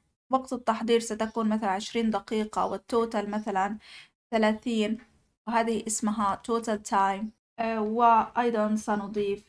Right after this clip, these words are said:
notes. فإذا أنا أريد من الشخص أن يدخل هذه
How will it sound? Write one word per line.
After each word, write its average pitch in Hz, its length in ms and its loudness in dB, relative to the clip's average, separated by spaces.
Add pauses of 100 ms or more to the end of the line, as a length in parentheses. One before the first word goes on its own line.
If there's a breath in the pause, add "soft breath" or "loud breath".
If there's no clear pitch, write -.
(140)
notes. 220 580 2
فإذا 208 240 0
أنا 320 440 2
أريد 262 300 0
من 220 100 2
الشخص 269 720 -2
أن 220 200 2
يدخل 240 520 -4 (420 soft breath)
هذه 220 680 2